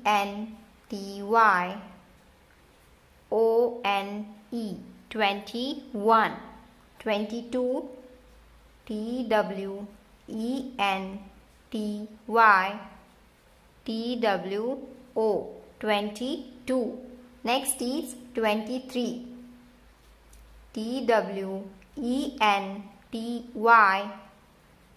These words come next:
T H R E E, twenty-three. Next is twenty-four. T W E N T Y, F O U R,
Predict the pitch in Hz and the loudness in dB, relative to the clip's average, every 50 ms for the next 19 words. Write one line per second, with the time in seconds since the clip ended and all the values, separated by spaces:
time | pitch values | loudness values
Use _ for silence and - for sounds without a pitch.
0 | - - 247 262 277 285 277 285 - - - 247 262 254 240 240 - - - - | -8 -4 -2 -2 -2 -2 -4 -6 -2 2 4 4 4 4 2 -2 -8 -10 -10 -12
1 | - - - - - - - - - - 196 196 196 196 208 220 240 339 - - | -12 -14 -16 -18 -20 -20 -20 -8 -2 2 4 6 6 6 6 6 4 0 -6 -8
2 | - 190 185 180 180 190 190 208 220 - - - 233 220 202 170 - - - - | -6 -4 -2 -2 0 0 0 0 -2 -4 -6 -8 -6 -6 -6 -8 -10 -14 -20 -20
3 | - - - 254 214 208 202 220 208 233 240 262 285 - - - - - - - | -16 -6 0 2 2 2 2 0 -4 -4 -4 -4 -4 -6 -8 -12 -18 -20 -20 -18
4 | - - 247 254 247 202 - - - - - - - - - - - 240 254 277 | -10 -4 -2 -2 -2 -2 -4 -8 -12 -16 -18 -20 -20 -20 -14 -8 -6 -4 -4 -4
5 | 269 - - - 254 262 277 311 359 - - - - - - - 254 226 220 214 | -4 -4 -6 -4 -4 -6 -6 -6 -6 -8 -10 -12 -16 -12 -4 0 2 2 2 2
6 | 226 220 247 254 247 - - 269 254 214 202 196 208 233 294 - - - - - | 0 -2 -4 -4 -2 4 8 8 8 8 8 6 4 2 2 0 -2 -8 -12 -14
7 | - - - - - - - - - - _ _ _ _ _ - - - - 247 | -18 -20 -20 -20 -20 -20 -20 -20 -20 -20 _ _ _ _ _ -20 -18 -10 -8 -6
8 | 233 247 262 285 254 233 233 220 202 214 214 202 202 202 202 202 208 208 - - | -4 -4 -2 0 4 6 6 6 4 2 -2 -2 -4 -4 -4 -6 -8 -10 -12 -16
9 | - - - - 233 233 254 277 - - - - 370 202 202 196 196 196 196 202 | -20 -14 -8 -4 -2 0 0 0 0 -2 -2 0 0 0 0 -2 -6 -8 -8 -10
10 | 208 - - - - - - 233 226 220 208 214 208 208 240 254 254 240 220 202 | -10 -12 -14 -20 -12 -8 -6 -4 -4 -2 -4 -2 2 6 8 8 10 10 8 6
11 | 196 196 208 214 - - - - - - - - - - - - - - - - | 4 2 -2 -6 -10 -14 -18 -20 -20 -20 -20 -20 -20 -20 -20 -20 -20 -20 -14 -2
12 | - 202 240 277 330 - - - - - - - 214 214 214 214 214 220 220 214 | 4 6 8 8 8 6 2 -8 -12 -8 -2 0 2 4 4 4 4 2 -2 -6
13 | - - - 202 208 214 214 214 208 208 214 220 - - - - - 226 233 220 | -10 -12 -10 -6 -4 -2 -2 -2 -2 -2 -4 -6 -10 -12 -2 4 8 10 10 10
14 | 190 160 - | 10 8 6